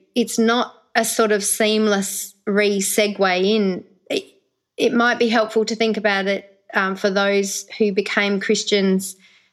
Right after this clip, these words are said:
from non-Christian families and then going back to your family and trying to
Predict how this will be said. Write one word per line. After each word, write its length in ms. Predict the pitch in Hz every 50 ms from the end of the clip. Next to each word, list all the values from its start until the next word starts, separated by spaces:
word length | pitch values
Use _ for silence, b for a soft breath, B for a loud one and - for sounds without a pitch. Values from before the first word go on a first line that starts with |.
| b b
from 240 | - 220 208 208 202
non-Christian 680 | 208 202 202 214 220 208 - 226 208 - - 196 190 190
families 720 | - 214 208 214 226 214 185 170 175 196 202 214 - - -
and 160 | 202 202 202
then 180 | 202 196 196 190
going 320 | 208 208 214 202 196 196
back 220 | 190 208 202 202 -
to 120 | - - 202
your 200 | 196 190 190 190
family 720 | 190 - 208 208 214 214 202 175 170 180 190 208 254 247 - - _ _ _ _ _ _ -
and 200 | 214 208 208 202
trying 540 | - - 233 226 233 233 247 254 262 294 302
to 720 | 294 - 262 240 226 226 220 214 214 214 214 202 -